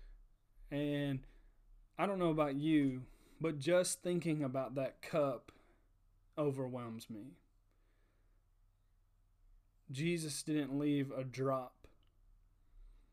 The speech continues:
He experienced the full wrath of God. And so other, uh, other New Testament, uh, if you read the other Gospels, there's obviously different points of view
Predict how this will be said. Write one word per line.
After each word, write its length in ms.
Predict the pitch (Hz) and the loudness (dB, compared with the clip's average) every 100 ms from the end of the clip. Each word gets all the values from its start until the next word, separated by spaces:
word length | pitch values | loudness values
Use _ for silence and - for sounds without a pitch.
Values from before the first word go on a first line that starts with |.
| _ _ - - | _ _ -20 -20
He 280 | - 170 175 | -4 2 2
experienced 640 | 143 - - 160 151 139 - | 2 -6 -2 2 2 0 -6
the 100 | 139 | -8
full 460 | - - 160 156 | -6 -2 0 2
wrath 440 | 139 143 143 139 - | 2 0 -2 -4 -6
of 240 | 139 127 - | -8 -8 -8
God. 400 | 127 123 131 - - _ _ _ - _ - - - - - - 151 | -8 -8 -12 -16 -20 _ _ _ -20 _ -20 -20 -20 -20 -20 -10 -4
And 140 | 139 | -2
so 400 | - 156 151 139 185 | 0 2 2 2 4
other, 640 | 196 185 180 165 156 147 - - - - | 6 6 4 4 2 0 -6 -20 -20 -16
uh, 220 | 143 - - - - - | -16 -14 -18 -20 -12 -2
other 220 | 175 175 | 2 4
New 160 | 160 151 | 4 4
Testament, 460 | 170 147 156 143 | 2 2 0 0
uh, 140 | 143 147 | 0 -2
if 140 | 147 | -2
you 100 | 151 | 0
read 220 | 156 151 | 4 4
the 120 | 143 | 4
other 180 | 143 147 | 2 2
Gospels, 460 | 139 139 139 156 135 | 4 2 2 -2 0
there's 180 | 147 139 | 0 2
obviously 400 | 160 156 160 139 | 2 2 0 0
different 540 | 131 160 156 147 139 | 2 0 2 -2 -2
points 320 | - 156 143 | -2 0 0
of 100 | 139 | -4
view 520 | 120 156 160 151 139 | -2 0 4 4 4